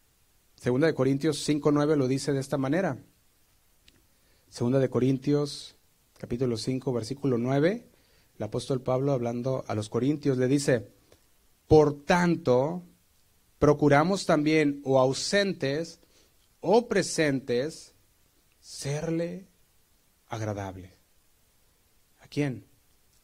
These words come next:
A Dios. Dice el diez, "Porque es necesario que todos nosotros comparezcamos, ¿ante quién?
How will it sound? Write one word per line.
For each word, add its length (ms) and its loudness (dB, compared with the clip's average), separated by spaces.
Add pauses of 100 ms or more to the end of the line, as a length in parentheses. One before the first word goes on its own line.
(140)
A 100 -14
Dios. 540 -8 (1200)
Dice 220 2
el 100 4
diez, 440 2 (560)
"Porque 340 2
es 80 4
necesario 520 2
que 120 6
todos 440 4
nosotros 680 2
comparezcamos, 1200 2
¿ante 260 -2
quién? 460 0